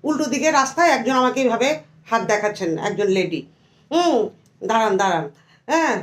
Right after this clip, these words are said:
তো আমি ভাবছি বোধহয় কোনো বাড়ির অ্যাড্রেস ট্যাড্রেস বোধহয়, আহ, খুঁজছিলেন আর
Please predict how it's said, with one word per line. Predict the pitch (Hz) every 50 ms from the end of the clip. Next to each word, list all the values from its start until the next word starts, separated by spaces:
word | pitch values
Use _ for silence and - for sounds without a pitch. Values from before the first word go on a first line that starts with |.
| -
তো | - 302
আমি | 302 277 254 262 277 302 320
ভাবছি | 269 262 311 311 - - 311
বোধহয় | - 254 240 196 247 262 254
কোনো | 247 240 233 226 226 214
বাড়ির | 190 196 196 196 208 208
অ্যাড্রেস | 190 170 165 156 160 190 208 202 -
ট্যাড্রেস | 220 196 170 160 180 196 185 170
বোধহয়, | 165 175 175 175 208 262 262 226 - - - _ _ _ _ _
আহ, | - 175 175 165 156 160
খুঁজছিলেন | - - 277 262 277 - - 262 208 196 180 165
আর | 143